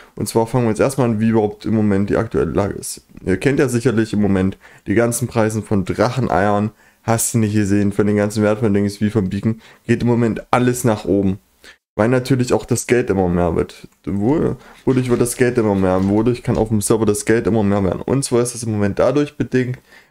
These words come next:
dass ganz einfach, ähm, die Halloween-Kisten drin sind, glaub ich, ja. Wie zum Beispiel auch die Sommerkisten, die damals drin waren, oder Winterkisten, gab's ja auch immer.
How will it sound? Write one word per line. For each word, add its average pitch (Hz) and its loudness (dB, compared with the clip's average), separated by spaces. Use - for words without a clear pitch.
dass 113 -2
ganz 123 0
einfach, 117 0
ähm, 107 0
die 95 -4
Halloween-Kisten 156 0
drin 170 0
sind, 160 -4
glaub 156 0
ich, 170 -4
ja. 123 -2
Wie 113 0
zum 110 0
Beispiel 104 0
auch 98 0
die 107 -2
Sommerkisten, 135 0
die 113 -4
damals 110 0
drin 110 0
waren, 101 2
oder 92 2
Winterkisten, 117 0
gab's 98 -2
ja - 2
auch - -2
immer. 107 0